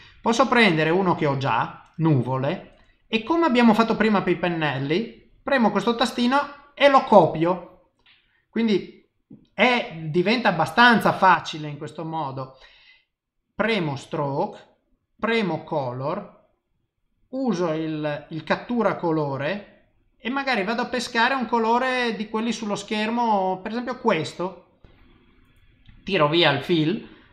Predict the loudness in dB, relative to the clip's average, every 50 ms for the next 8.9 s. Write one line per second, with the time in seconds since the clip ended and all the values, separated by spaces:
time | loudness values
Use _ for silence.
0 | _ _ _ _ _ -2 0 2 4 2 2 4 6 8 8 8 8 6 4 6
1 | 6 6 6 4 0 -6 -4 -4 -6 -4 -4 -6 -4 -2 -2 0 0 0 -2 -4
2 | -6 -8 -8 -6 -6 -6 -6 -8 -10 -10 -10 -10 -8 -6 -2 2 2 2 2 0
3 | -4 -8 -14 -20 -20 _ -18 -12 -8 -4 -4 -2 -2 -4 -4 -2 -2 -2 -2 -4
4 | -6 -8 -6 -6 -4 -2 0 0 -2 -2 -4 -4 -6 -8 -10 -18 _ _ _ _
5 | _ _ _ _ _ -12 -10 -6 -4 -4 -4 -4 -4 -4 -2 -2 -2 -2 -2 -4
6 | -6 -8 -8 -6 -4 -2 0 0 0 -2 -2 -2 0 2 2 2 0 -2 -6 -10
7 | -12 -16 -20 _ _ _ _ _ _ _ _ _ _ _ -10 -6 -4 -4 -2 -2
8 | -4 -6 -8 -14 -12 -8 -6 -6 -6 -6 -6 -8 -8 -10 -12 -14 -14 -16